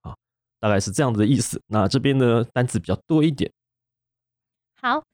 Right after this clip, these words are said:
Speaker 2: 那，那个 Zoetis 这一个兽医制药公司呢，我们说到兽医的，可以说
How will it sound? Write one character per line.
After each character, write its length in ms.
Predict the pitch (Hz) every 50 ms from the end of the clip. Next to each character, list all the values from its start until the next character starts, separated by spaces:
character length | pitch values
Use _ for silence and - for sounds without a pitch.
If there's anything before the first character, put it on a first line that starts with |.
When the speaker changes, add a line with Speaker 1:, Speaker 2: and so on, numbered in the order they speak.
| _ _ - - -
Speaker 2:
那， 460 | 330 339 359 359 339 330 320 302 285
那 160 | 269 277 320
个 180 | 302 285 262 240
Zoetis 640 | 208 220 269 302 330 320 - _ - 247 226 - - -
这 180 | 302 302 302
一 60 | 302 262
个 360 | - 247 233 220 202 208 226 -
兽 320 | - - - 311 294 254
医 260 | 233 254 269 277 285 262 -
制 160 | - 294 285
药 240 | 262 277 269 262 247
公 220 | - 247 254 277
司 240 | - - - 269 285
呢， 120 | 277 254 233
我 40 | 220
们 160 | 214 208 214
说 160 | - - 247
到 160 | 254 254 247
兽 320 | 247 - - - 294 262 -
医 220 | 247 262 262 262
的， 260 | 220 - 240 214 202
可 180 | 196 - - 254
以 120 | 233 214
说 500 | 202 - - - 247 233 233 233 240 247